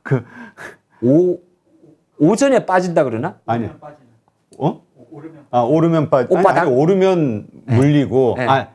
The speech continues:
Speaker 1: 사면 물리고.
Speaker 2: 네. 아, 근데 그게 왜냐면 우리가, 우리가 아재가 됐나 봐요.
Speaker 1: 아,
Speaker 2: 분명히
Speaker 1: 그러게.
Speaker 2: 저도 들어는 잊어먹었는데.
Speaker 1: 아, 금방 잊어버려서 어제, 어제 기억했는데.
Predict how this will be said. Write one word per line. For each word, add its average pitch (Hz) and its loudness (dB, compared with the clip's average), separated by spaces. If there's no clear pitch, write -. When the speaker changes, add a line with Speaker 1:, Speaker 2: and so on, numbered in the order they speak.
Speaker 1:
사면 226 0
물리고. 123 2
Speaker 2:
네. 113 0
아, 151 2
근데 190 0
그게 185 0
왜냐면 160 0
우리가, 143 0
우리가 139 4
아재가 160 2
됐나 117 -4
봐요. 101 -2
Speaker 1:
아, - -8
Speaker 2:
분명히 110 2
Speaker 1:
그러게. - 0
Speaker 2:
저도 - -
들어는 143 0
잊어먹었는데. 123 -4
Speaker 1:
아, 170 2
금방 143 2
잊어버려서 117 0
어제, 123 0
어제 147 2
기억했는데. 117 -2